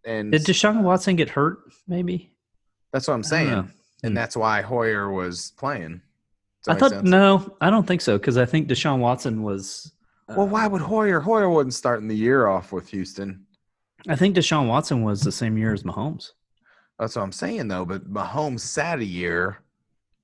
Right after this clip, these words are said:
Speaker 1: Did Watson not? I don't know.
Speaker 2: Mm, I don't think so. I think that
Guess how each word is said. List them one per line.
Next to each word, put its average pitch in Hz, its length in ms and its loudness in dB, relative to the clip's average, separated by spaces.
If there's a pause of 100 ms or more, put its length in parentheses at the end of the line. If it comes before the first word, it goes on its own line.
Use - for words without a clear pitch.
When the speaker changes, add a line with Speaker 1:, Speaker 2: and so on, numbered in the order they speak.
(220)
Speaker 1:
Did 107 240 -2
Watson 107 640 -2
not? 107 440 0 (1900)
I 92 140 -8
don't - 100 -8 (140)
know. 95 40 -8 (420)
Speaker 2:
Mm, 107 160 -16 (520)
I 123 40 -10
don't 127 140 -6
think 110 160 -4
so. 87 260 -8 (180)
I 104 100 -2
think 110 260 -4
that 90 300 2